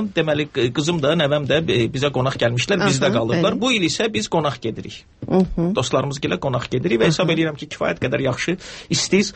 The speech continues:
Speaker 1: türklər demiş, sıcaq bir mühitdə yeni
Speaker 2: Aha.
Speaker 1: ili qarşılayacaq.
Speaker 2: Aha, çox gözəl.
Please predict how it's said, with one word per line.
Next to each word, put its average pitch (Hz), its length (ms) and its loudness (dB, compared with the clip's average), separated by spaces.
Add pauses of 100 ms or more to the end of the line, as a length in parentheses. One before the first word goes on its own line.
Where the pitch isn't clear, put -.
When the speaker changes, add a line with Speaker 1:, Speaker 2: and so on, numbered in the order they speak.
(160)
Speaker 1:
türklər 175 340 2
demiş, 151 220 0
sıcaq 170 400 0
bir 151 300 0
mühitdə 131 540 0 (240)
yeni 135 220 0
Speaker 2:
Aha. 143 60 0
Speaker 1:
ili 131 120 0
qarşılayacaq. 131 600 0
Speaker 2:
Aha, 165 260 -2
çox 160 180 0
gözəl. 254 340 2